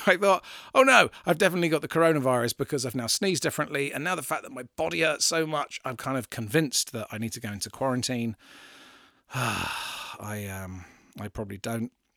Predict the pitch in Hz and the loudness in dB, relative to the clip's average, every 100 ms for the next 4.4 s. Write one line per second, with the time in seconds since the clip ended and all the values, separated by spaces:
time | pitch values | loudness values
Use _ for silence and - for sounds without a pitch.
0 | _ - 104 101 104 101 _ _ _ - | _ -20 -16 -10 -8 -10 _ _ _ -20
1 | - - 494 156 170 151 156 160 151 143 | -20 -14 -10 -6 -6 -4 -2 0 0 0
2 | 151 135 117 135 135 131 - 139 127 143 | 0 -4 -2 0 0 0 0 -2 0 2
3 | 139 127 127 127 117 117 120 120 110 123 | 2 0 0 -2 -2 -6 -4 -4 -2 4
4 | 135 120 80 | 4 4 -2